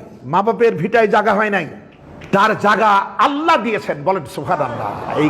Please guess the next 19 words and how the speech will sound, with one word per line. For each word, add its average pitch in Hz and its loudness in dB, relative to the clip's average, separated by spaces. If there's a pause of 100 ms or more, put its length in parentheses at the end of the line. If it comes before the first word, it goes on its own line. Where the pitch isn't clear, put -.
কাবার 240 4 (720)
হাতিমের 185 -2
মধ্যেই 170 0 (520)
আমাদের 156 0
মা 151 2
হাজেরা 151 0
ঘুমিয়ে 151 -2
আছেন। 123 -6
সুবহানাল্লাহ। 131 -6 (760)
ওই 120 -2
কাবা 151 -2
শরীফে 156 -2
তার 135 -2
কবরটাই 143 -4
আছে। - -14 (720)
কি 156 -6
সাবরের 180 0 (160)
শিরোমণি 185 2
তিনি। 120 -6